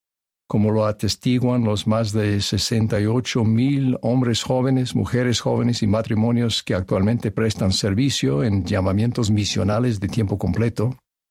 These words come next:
los miembros de la iglesia en general que hacen eco de la invitación de Felipe de venir y ver,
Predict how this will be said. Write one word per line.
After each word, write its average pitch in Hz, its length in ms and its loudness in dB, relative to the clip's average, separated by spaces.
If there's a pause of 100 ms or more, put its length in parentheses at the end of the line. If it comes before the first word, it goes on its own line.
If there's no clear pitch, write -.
(140)
los 110 220 2
miembros 127 340 2
de 117 120 0
la 110 120 0
iglesia 117 520 0
en 101 160 0
general 117 520 0
que 107 160 0
hacen 110 320 0
eco 127 380 0
de 110 140 0
la 98 100 0
invitación 104 640 0
de 101 140 -2
Felipe 127 520 0 (240)
de 101 140 0
venir 104 340 2
y 107 120 0
ver, 117 360 -2